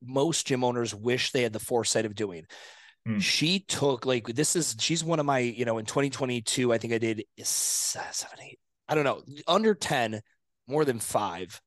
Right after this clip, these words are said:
Speaker 1: concept studios that we
Speaker 2: Yeah.
Speaker 1: took from start to finish within twenty twenty-two. And, um, when someone, especially in concept, it's such, like, again, it's like, I, it's just an idea. It was a back of the napkin idea.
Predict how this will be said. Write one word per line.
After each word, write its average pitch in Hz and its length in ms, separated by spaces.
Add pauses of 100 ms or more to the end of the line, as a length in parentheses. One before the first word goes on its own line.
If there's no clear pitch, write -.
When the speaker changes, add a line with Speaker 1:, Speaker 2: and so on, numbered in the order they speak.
(140)
Speaker 1:
concept 120 800 (680)
studios - 680 (360)
that 127 120
we 131 120
Speaker 2:
Yeah. 98 80
Speaker 1:
took - 180
from 127 80
start 147 340
to 135 60
finish 120 340
within 117 220
twenty 101 220
twenty-two. - 280 (640)
And, 139 500
um, 113 420 (1600)
when 151 180
someone, 247 240
especially 202 320
in 117 60
concept, - 720 (480)
it's 147 180
such, - 480
like, 131 240
again, 135 240
it's - 140
like, 123 240
I, 131 200
it's 131 160
just - 280
an 120 80
idea. 107 420
It 123 140
was 135 180
a 113 60
back 120 260
of 180 80
the 180 80
napkin 131 320
idea. 120 380